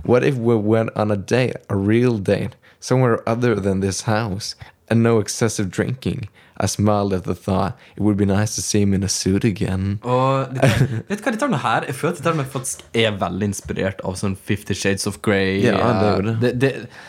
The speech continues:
Speaker 2: eller jeg kan se ko-, at, at Fifty Shades of Grey kommer fra dette miljøet.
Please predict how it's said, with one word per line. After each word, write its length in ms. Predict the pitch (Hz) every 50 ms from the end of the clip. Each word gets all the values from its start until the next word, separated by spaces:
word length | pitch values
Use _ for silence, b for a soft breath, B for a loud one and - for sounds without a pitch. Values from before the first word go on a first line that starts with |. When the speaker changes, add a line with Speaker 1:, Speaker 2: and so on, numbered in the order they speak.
| B B B B -
Speaker 2:
eller 180 | 127 135 143
jeg 60 | 135 -
kan 120 | 165 156 -
se 160 | - 247 175 127 131 -
ko-, 100 | - 135 113
at, 80 | 113 - - _ - - 170
at 160 | 170 - - _ _ _ _ -
Fifty 240 | - 139 131 - -
Shades 220 | - 127 120 107 113
of 60 | -
Grey 160 | - 123 113 107 -
kommer 460 | - - 151 131 117 107 101 98 95 -
fra 220 | - - 117 107 101 98
dette 180 | 92 - 113
miljøet. 540 | 107 101 95 98 101 101 98 - 101 107 -